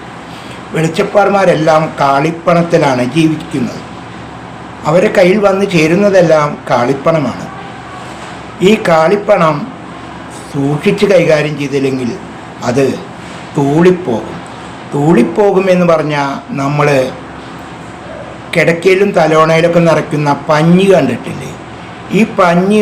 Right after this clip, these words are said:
ഒരു കായിൽ നിന്നുമാണ് ഉണ്ടാവുന്നത്. ഒരു കായാണ്, നീളൻ ഒരു കായ. അതിന് പൂള എന്ന് പറയും. ഈ കാറ്റുകാലൊക്കെ ആകുമ്പോൾ അത് മൂത്തിട്ട് പൊട്ടിയിട്ട്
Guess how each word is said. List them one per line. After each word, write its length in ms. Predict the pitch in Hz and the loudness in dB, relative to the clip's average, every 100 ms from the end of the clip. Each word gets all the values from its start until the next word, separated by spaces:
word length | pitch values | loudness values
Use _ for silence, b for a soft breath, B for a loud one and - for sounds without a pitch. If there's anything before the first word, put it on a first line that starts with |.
| 190 | 4
ഒരു 80 | 170 165 | 2 2
കായിൽ 440 | 156 156 170 202 208 208 | 4 4 4 4 2 0
നിന്നുമാണ് 340 | 170 156 139 131 | 0 0 0 0
ഉണ്ടാവുന്നത്. 400 | 117 110 107 120 | 0 -2 -2 -4
ഒരു 80 | 147 170 | -2 2
കായാണ്, 500 | 156 160 185 180 151 147 | 4 4 6 4 4 0
നീളൻ 340 | 143 151 160 156 | 0 2 2 2
ഒരു 80 | 135 135 | 0 0
കായ. 180 | 107 107 - - - - - - - - - - - - - - - | -2 -6 -10 -14 -16 -16 -16 -16 -16 -16 -16 -16 -16 -16 -16 -12 -2
അതിന് 220 | 170 160 170 170 | 2 2 0 4
പൂള 320 | 185 190 202 214 208 - 156 | 6 8 8 4 2 -4 -6
എന്ന് 140 | 151 131 | -4 -4
പറയും. 280 | 104 87 - - - - - - - - - - - - - | -6 -10 -14 -16 -16 -16 -14 -14 -14 -14 -16 -16 -16 -2 2
ഈ 40 | 202 | 4
കാറ്റുകാലൊക്കെ 720 | 185 175 175 - 202 202 - 185 | 4 2 0 2 4 4 2 2
ആകുമ്പോൾ 180 | 180 | 2
അത് 100 | 175 175 | 2 2
മൂത്തിട്ട് 460 | 165 170 175 185 196 - | 2 0 2 2 2 0
പൊട്ടിയിട്ട് 560 | 165 - 180 185 180 | -2 2 2 4 4